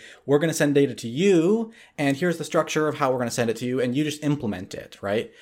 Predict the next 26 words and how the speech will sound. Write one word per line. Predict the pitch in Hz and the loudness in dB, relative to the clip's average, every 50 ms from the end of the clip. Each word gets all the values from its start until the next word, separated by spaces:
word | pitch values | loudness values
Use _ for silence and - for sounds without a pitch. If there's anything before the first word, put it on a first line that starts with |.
| - - - - | -20 -20 -8 -2
And | 127 120 127 | -2 0 2
so | 127 135 | 2 2
I'm | 131 135 143 | 4 4 4
making | 156 185 202 - 180 | 4 2 0 0 -4
an | 160 151 | -4 -2
A-, | 135 151 143 147 - - | -2 -2 -4 -4 -6 -6
I, | - 139 135 - | -6 -6 -2 0
I'm | 147 151 | 0 2
not | 170 175 156 - - - _ _ | 2 2 0 -2 -6 -14 _ _
designing | - 135 120 113 117 117 127 139 151 165 | -6 -6 -2 0 0 0 0 0 0 0
an | 165 160 | -2 -2
A | 160 160 | -4 -6
P | 160 - 165 156 | -6 -6 -6 -4
I, | 151 151 156 165 175 | -4 -4 -4 -6 -6
but | 165 139 143 | -4 0 0
I | 127 127 | 0 0
am | 131 139 143 135 135 131 | 0 -2 -2 0 0 0
making | 135 131 127 - 123 | 0 -2 -2 -4 -6
an | 113 113 | -6 -6
endpoint | - 117 113 110 - 123 113 107 | -6 -6 -8 -6 -6 -6 -6 -6
for | - 113 | -8 -8
someone | - 120 113 110 107 | -6 -6 -6 -6 -6
to | 101 | -8
send | - - 95 92 90 | -10 -12 -12 -14 -14
stuff | - - - - - - | -14 -14 -14 -14 -16 -20
to. | - - - - | -20 -20 -20 -20